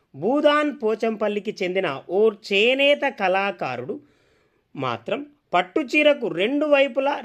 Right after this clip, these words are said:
రెండు రకాల డిజైన్లు, రెండు రకాల డిజైన్లను రెండు రకాల రంగులు కనిపించేలా నేసి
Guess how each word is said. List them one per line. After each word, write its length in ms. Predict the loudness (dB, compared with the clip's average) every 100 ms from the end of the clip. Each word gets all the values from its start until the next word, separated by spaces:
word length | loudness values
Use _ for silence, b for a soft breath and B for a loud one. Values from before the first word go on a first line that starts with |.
| -4
రెండు 300 | -2 0 2 2
రకాల 400 | 2 2 4 4 4
డిజైన్లు, 440 | 2 2 -2 -4 -12 -6
రెండు 280 | -4 0 2 2
రకాల 340 | 0 0 2 2 -2 b b b -8
డిజైన్లను 600 | -4 2 4 4 0 -4 -10 -4
రెండు 200 | -2 2 4
రకాల 320 | 4 4 2 4 2
రంగులు 380 | 0 -2 0 0 2
కనిపించేలా 600 | -2 -2 -8 -2 0 0 -2 -6 -12 -2
నేసి 360 | 2 2 0 -8